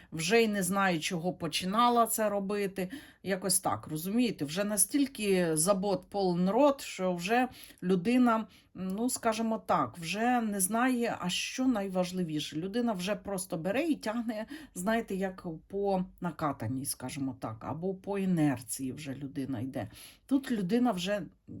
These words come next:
задоволення абсолютно ніякого я не бачу. Тобто сьогодні день, будьте обережні, не навалюйте все на себе, не згрібайте все в одну кучу.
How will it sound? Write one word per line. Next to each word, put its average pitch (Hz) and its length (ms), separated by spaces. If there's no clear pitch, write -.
задоволення 190 720
абсолютно 170 540
ніякого 208 500
я 190 140
не 185 100
бачу. 165 420
Тобто 269 340
сьогодні 302 540
день, 180 440
будьте 262 360
обережні, 175 600
не 185 160
навалюйте 214 640
все 120 220
на 123 160
себе, 107 380
не 247 300
згрібайте 240 600
все 208 260
в 196 100
одну 190 260
кучу. 190 540